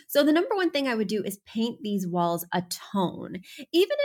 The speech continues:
if it's just a warm beige or something like that, it will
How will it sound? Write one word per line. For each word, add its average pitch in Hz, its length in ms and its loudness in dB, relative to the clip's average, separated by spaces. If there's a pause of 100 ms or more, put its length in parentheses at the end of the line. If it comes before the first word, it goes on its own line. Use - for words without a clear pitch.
if 415 80 0
it's 294 140 -4
just 254 200 -2
a 220 60 2
warm 196 720 0
beige 180 520 0
or 220 80 -4
something 202 320 -6
like 196 200 -4
that, 202 260 0
it 233 100 -6
will 226 220 -6